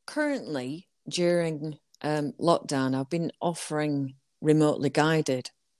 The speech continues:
forest bathing walks. So, um, people join. They can either,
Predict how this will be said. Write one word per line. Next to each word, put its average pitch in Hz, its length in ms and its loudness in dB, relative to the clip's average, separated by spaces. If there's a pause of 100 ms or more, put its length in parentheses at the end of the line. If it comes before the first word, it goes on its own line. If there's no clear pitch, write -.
(240)
forest 131 340 4
bathing 127 420 -4
walks. - 680 -4 (1160)
So, 175 760 8
um, 156 440 -2 (480)
people 185 440 -4
join. 147 680 -2 (480)
They - 80 -12
can 175 120 0
either, 175 260 2